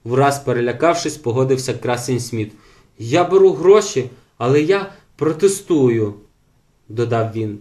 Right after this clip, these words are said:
«Це собака, цілий скарб, і я не дозволю себе грабувати. Кожна людина має свої права».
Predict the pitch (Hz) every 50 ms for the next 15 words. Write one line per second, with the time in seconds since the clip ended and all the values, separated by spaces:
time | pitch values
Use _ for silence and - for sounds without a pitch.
0 | - _ _ - - - 185 196 202 202 - - 185 151 139 135 120 110 113 -
1 | 110 104 - - _ _ _ _ _ - - 190 208 208 208 202 202 196 - -
2 | - - 151 131 120 113 107 - - - _ _ - 127 135 156 185 196 202 196
3 | 185 170 156 170 160 147 151 156 160 135 127 127 - 143 127 123 120 113 123 117
4 | 120 117 113 113 117 110 107 - - 104 95 - _ _ _ _ _ _ _ _
5 | _ _ _ - - 180 190 151 131 151 147 135 131 135 135 131 160 196 208 202
6 | 175 143 127 127 131 147 160 180 185 185 175 160 - - 135 139 151 170 160 -
7 | - 143 143 135 131 127 113 104 101 104